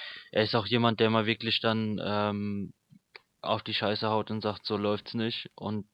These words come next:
da annähernd wieder 'ne Struktur in 'ne Mannschaft bringen kann. Ähm, was ich jetzt aber bei Hamburg eher möglich gesehen hätte als bei Wolfsburg, einfach so vom Kader her,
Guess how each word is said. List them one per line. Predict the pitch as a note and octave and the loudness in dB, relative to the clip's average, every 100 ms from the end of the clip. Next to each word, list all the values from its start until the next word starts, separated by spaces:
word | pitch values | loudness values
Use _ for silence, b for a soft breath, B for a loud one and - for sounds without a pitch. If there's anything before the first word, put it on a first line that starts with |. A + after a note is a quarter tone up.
| _ - | _ -2
da | G2 F#2+ | 2 2
annähernd | - - A2 G#2+ G2 - G#2 G#2 G#2+ G2+ - | 0 0 0 0 -4 -4 -2 0 0 -2 -6
wieder | A2 G#2 | -2 -2
'ne | G2+ G2 | -2 -4
Struktur | - G#2+ - A#2+ G2+ | -6 -10 -6 -2 0
in | A2 | 0
'ne | |
Mannschaft | G2+ G2 G#2+ - | -2 -2 -4 -6
bringen | - G#2 G#2 | -6 -4 -4
kann. | - G#2+ A#2+ B2+ B B B B B B _ | 0 2 2 -2 B B B B B B _
Ähm, | A2+ A2 G#2+ G#2 G#2+ G2 F#2+ - G2+ - F#2 - | -4 0 0 0 -4 -6 -12 -18 -20 -16 -16 -4
was | G#2 A#2 - | 2 4 2
ich | C3 A2+ - | 0 0 0
jetzt | A2+ A2 - - - | 0 -2 -6 -4 2
aber | G#2+ A2 A2 | 4 4 4
bei | G#2 G#2+ G#2+ | 4 4 2
Hamburg | G2 B2 C3+ C#3+ C#3 | 2 0 4 4 4
eher | - C3 C3+ | 2 4 4
möglich | C3+ C3+ C3+ C3 - | 4 2 0 0 0
gesehen | A2+ A#2+ A#2 | 0 0 2
hätte | A#2+ A#2 F#2+ | 0 0 0
als | G2+ - | -2 -2
bei | F2+ G#2 | -2 0
Wolfsburg, | A2 - - A2 G#2+ | -2 -4 -2 -4 -2
einfach | - G2+ G#2 | -6 -4 -4
so | - | -4
vom | G#2+ G#2 G2 | -4 -4 0
Kader | - A2+ G2+ | 2 2 2
her, | F#2+ G2 A2+ | 0 0 0